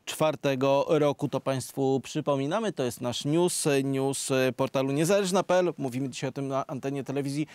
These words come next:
Republika. Panie prezesie, pan mówi o tych szkodach wyrządzonych telewizji polskiej przez uzurpatorów. Ile czasu może zająć naprawienie tych szkód w T V P?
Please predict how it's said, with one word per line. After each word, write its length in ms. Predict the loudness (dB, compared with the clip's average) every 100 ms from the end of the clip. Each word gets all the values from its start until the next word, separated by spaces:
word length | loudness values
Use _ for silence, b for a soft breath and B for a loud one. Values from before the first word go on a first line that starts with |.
| B B 0
Republika. 880 | 0 4 4 4 4 0 4 4 4 2 2
Panie 180 | 0 0
prezesie, 420 | -2 -2 0 2
pan 200 | 2 2
mówi 420 | 2 0 -2 -4
o 380 | 2 4 6 4 0 -6 -2
tych 280 | 0 0 0 0
szkodach 600 | 0 0 2 4 4 2
wyrządzonych 840 | 0 -2 -2 -2 0 0 0 -2 0 -2
telewizji 680 | 0 0 2 0 -2 -2 -2
polskiej 440 | 0 -2 0 -2 -2
przez 300 | 0 -2 -2
uzurpatorów. 920 | 0 0 2 2 2 4 2 0 -4 b b b _
Ile 200 | -2 -2
czasu 440 | 0 0 0 -4 -10
może 300 | -8 -8 -4
zająć 520 | 0 0 -2 -6 -4 -2
naprawienie 680 | -2 0 -2 -2 -2 -4 -6
tych 360 | -4 -6 -6 -8 -8
szkód 540 | -8 -8 -6 -4 -4 -4 -4
w 60 | -4
T 120 | -8
V 200 | -8 -10
P? 100 | -10